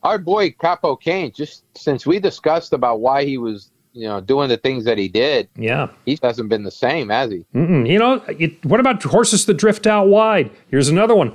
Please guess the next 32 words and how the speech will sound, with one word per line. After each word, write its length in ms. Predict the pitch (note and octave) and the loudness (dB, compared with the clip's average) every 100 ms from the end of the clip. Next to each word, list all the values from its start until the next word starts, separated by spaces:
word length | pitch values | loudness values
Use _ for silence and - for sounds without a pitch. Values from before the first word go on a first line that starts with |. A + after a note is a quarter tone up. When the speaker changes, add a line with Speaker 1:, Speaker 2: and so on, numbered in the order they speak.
| - | -12
Speaker 2:
Horse 320 | - E3+ - | -8 -4 -2
that 120 | - A2 | -4 -4
drifts 320 | C#3 C#3 - | -2 -2 0
out 200 | E3 D#3+ | 0 4
wide 340 | G3+ F#3 A2+ - _ _ | 4 4 0 -6 _ _
finishes 760 | - D2+ E2 - B2 A2+ - _ _ | -12 -10 -8 -2 -2 -2 -6 _ _
sixth. 440 | - - - - - | -8 -4 -2 -2 2
Speaker 1:
There's 340 | G3+ B2 B2+ | 2 4 2
reason. 340 | C#3+ D#3+ B2+ A2+ _ _ - | 2 0 -2 -8 _ _ -6
Speaker 2:
And 120 | G#2 | -2
people 300 | E3 E3 E3+ | 0 2 2
bailed 360 | C#3 E3+ F#3 F#3 | 4 4 4 2
on 140 | F3+ | 2
him. 200 | E3+ F#3+ | 0 0
He 120 | B2+ | 2
went 180 | C3 C#3 | 2 4
off 180 | D3 C#3 | 2 2
at 60 | D3 | 2
eleven 300 | D3 D3+ D#3 | 4 4 2
to 80 | |
one. 240 | D#3 D#3+ C#3 | 4 2 2
Remember, 300 | A2+ B2+ B2 | 0 0 0
he 100 | B2+ | 0
was 160 | B2 | 0
the 80 | B2+ | 0
hot 200 | A#2+ A#2+ | 0 0
favorite 320 | - C3+ B2+ | 0 -2 -2
for 120 | - C3 | -2 0
the 60 | |
Withers, 400 | B2 B2+ G#2+ F#2+ | 2 0 -2 -2
and 80 | G2 | -6
now 320 | F#2 G#2 G2+ | -8 -6 -8